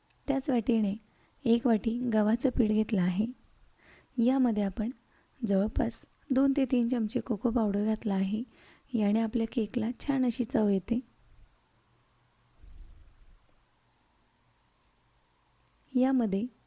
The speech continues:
त्याच चमच्याने अर्धा चमचा बेकिंग पावडर आणि अर्धा चमचा खाण्याचा सोडा घातला आहे. हे सर्व साहित्य आपण चाळून घेऊया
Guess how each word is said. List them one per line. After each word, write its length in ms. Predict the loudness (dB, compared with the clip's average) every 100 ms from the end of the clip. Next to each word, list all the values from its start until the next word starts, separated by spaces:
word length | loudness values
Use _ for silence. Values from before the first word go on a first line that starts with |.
| _
त्याच 240 | -4 -2 -2
चमच्याने 540 | -2 -2 -2 -2 -4 -8 _ _ _ _ _
अर्धा 280 | -4 0 0
चमचा 480 | 0 -2 -2 -4 -6 0
बेकिंग 460 | 2 0 -2 -2
पावडर 340 | 0 0 0 -4 _ _ _ _ _ _ _ _ _
आणि 220 | 0 2 2
अर्धा 280 | 0 0
चमचा 380 | 0 -2 -2 -4 -6 -6
खाण्याचा 420 | -2 0 0 -4
सोडा 320 | -2 -2 0
घातला 300 | -2 -4 -4
आहे. 280 | -2 -2 -2 -6 _ -20 -20 _ -2
हे 100 | -2
सर्व 340 | 0 -2 -2
साहित्य 540 | -2 -2 -2 -4 -4 -4
आपण 340 | -4 -4 -4 -6 _ -20 -20 _
चाळून 320 | -2 0 0
घेऊया 380 | 2 2 0 -4